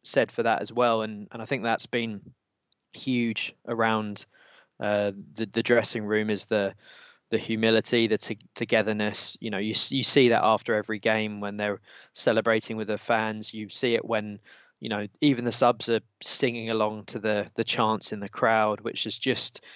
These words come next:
you know, you just don't get that with, with pr-, pretty much any other team. And, and I think, yeah, there's been moments where I've, I've worried. Um, you know, he's, he's never completely gonna take that worry away from you.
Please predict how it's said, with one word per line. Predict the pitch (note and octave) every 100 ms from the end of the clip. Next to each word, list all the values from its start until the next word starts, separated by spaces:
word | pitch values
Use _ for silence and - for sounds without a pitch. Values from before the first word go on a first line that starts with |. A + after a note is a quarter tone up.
| - _ _ _
you | A#2+
know, | A2+
you | A2+
just | B2+ F3 C#3+
don't | A2+ G2
get | B2 -
that | - -
with, | G2+ - -
with | A#2 A2+ -
pr-, | - -
pretty | - A2+
much | G#2+ - -
any | A2 A2
other | G#2 G#2 -
team. | - A#2+ A2 G2+
And, | G#2 G2+
and | G#2+ A2+
I |
think, | - A2+ G#2+ - - - _ _ _ _
yeah, | A#2+ G#2+ - -
there's | B2 A2+
been | B2+ A#2 A2+ F#2+ - _
moments | C3+ D3 C#3+ C#3+ C#3 -
where | C3+ B2+
I've, | B2 A2+ - _ -
I've | A#2
worried. | B2 B2+ B2+ C3 A#2+ - _ - _ - -
Um, | G2+ A#2 A#2 B2 A#2
you | C#3+
know, | G#2+
he's, | A2+ A2+
he's | - A#2+
never | C3+ B2+ A#2
completely | B2 A2+ C#3 A2+ A#2 A2
gonna | A2 G#2+
take | B2 -
that | - G#2
worry | G#2+ G#2
away | G#2 A2 A2
from | - G#2+
you. | A2